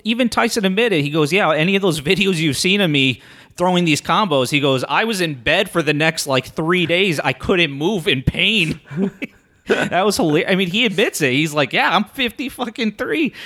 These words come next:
Yeah, like, um, but it's just amazing, like,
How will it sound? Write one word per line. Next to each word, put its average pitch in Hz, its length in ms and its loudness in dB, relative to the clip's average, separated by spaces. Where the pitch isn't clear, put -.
Yeah, - 400 0
like, 143 360 0
um, 156 500 -4
but 160 140 6
it's 170 180 2
just 196 200 2
amazing, 135 640 2
like, 101 420 -8